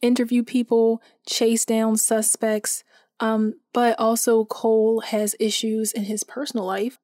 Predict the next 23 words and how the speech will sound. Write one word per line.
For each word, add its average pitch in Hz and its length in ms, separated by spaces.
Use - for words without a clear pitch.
um, 220 240
that 208 260
play 220 280
a 214 120
very 247 380
huge 269 360
role. 202 520
The 226 100
next 233 240
game 262 180
is 220 140
nine 220 200
nine 233 180
nine, 185 220
which 214 120
stands 220 240
for 208 120
Nine 214 280
Hours, 226 360
Nine 214 280
Person, 214 420
Nine 208 240
Doors, 208 400